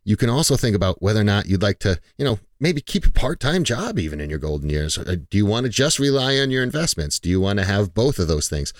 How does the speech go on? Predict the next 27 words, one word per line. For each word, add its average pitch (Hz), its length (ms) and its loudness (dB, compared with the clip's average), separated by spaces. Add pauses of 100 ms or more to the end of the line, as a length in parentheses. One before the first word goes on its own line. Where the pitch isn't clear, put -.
(400)
All 170 280 2
those 160 240 2
things 123 240 2
are 104 80 2 (200)
things 113 220 0
you're 104 80 0
gonna 92 140 2
think 98 240 0
about 87 260 2 (260)
now 107 320 2
or 104 260 2
along 95 440 4
the 87 80 4
way, 87 320 2 (300)
but - 80 -6
that's - 180 -2
kinda 120 220 2
why 101 160 2
you 95 120 4
want 90 360 2
to 101 100 0
work 98 300 0
with 85 100 0
a 82 40 0
financial 87 580 2
advisor, 82 640 0
a 76 100 -2